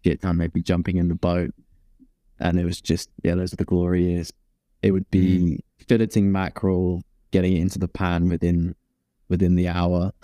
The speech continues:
Speaker 1: <laughs> And you just fry it up with a
Speaker 2: <laughs>
Speaker 1: shit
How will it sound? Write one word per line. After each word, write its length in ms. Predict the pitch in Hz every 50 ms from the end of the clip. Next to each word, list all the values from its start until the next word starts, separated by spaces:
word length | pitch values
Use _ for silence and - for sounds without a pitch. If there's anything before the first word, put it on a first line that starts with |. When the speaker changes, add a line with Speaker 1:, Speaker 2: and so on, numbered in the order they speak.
| - - _
Speaker 1:
<laughs> 60 | 175 - - _ - - _ _ - - - - _ 208 185 _ _ _ _ -
And 280 | - 90 98 92 87
you 40 | 95 90
just 280 | 95 101 92 - - _ _ _
fry 240 | - 101 95 92 90
it 80 | 87 90
up 160 | 90 85 -
with 180 | 78 90 90 95 101
a 80 | 101 -
Speaker 2:
<laughs> 480 | 190 127 104 - - 101 92 - -
Speaker 1:
shit 220 | 101 101 90 82